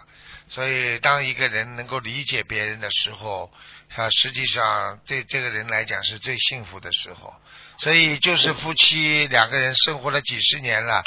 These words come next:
但是还是不能相互理解，也是一种非常痛苦的事情。所以希望大家要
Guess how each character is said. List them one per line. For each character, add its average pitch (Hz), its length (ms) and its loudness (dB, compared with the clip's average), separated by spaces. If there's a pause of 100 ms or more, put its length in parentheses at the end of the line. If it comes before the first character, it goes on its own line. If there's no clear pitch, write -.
(240)
但 156 180 8
是 156 180 6
还 139 200 2
是 151 160 0
不 156 100 -2
能 135 180 -2
相 139 240 4
互 127 140 -6
理 120 220 -6
解， 110 260 -2
也 110 160 -4
是 151 180 0
一 139 60 -2
种 110 160 -6
非 131 180 -6
常 104 200 -8
痛 120 240 -14
苦 - 120 -16
的 87 140 -12
事 - 220 -2
情。 - 120 -10 (440)
所 - 120 -6
以 135 40 -2
希 147 220 0
望 139 180 2
大 135 160 6
家 127 180 2
要 117 320 2